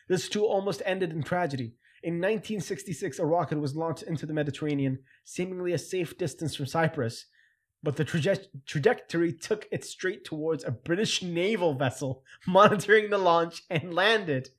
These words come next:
This is the one I love the most, is that the, the naval vessel is just l-, watching the whole thing,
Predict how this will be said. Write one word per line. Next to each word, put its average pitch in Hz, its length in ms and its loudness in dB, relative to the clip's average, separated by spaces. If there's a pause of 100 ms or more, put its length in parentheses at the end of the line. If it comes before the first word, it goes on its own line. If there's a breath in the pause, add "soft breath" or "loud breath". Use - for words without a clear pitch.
(320 soft breath)
This 233 160 2
is 220 140 -4
the 220 100 6
one 214 140 4
I 190 80 6
love 170 260 2
the 165 80 -4
most, 139 400 -2 (260 loud breath)
is 185 120 -4
that 220 160 8
the, 208 120 0 (220 loud breath)
the 254 120 -2 (100)
naval 320 300 4
vessel 302 300 8
is 262 100 2
just 339 200 -4
l-, 220 220 -4
watching 269 420 6
the 190 80 8
whole 170 160 6
thing, 165 360 2